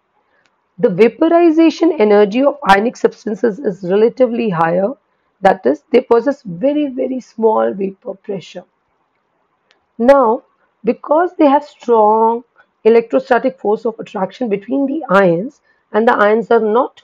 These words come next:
mobile in nature, therefore they are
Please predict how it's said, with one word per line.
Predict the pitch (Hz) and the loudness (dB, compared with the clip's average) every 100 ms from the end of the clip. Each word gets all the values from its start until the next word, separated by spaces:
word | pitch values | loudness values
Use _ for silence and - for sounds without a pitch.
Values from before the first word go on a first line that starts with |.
| _ | _
mobile | 190 196 190 196 240 233 | 0 2 4 2 2 0
in | 208 | 0
nature, | 180 170 185 170 _ _ _ _ | -4 -6 -10 -10 _ _ _ _
therefore | 214 285 392 392 | -2 0 2 2
they | 214 196 | 4 4
are | 185 185 | 4 -2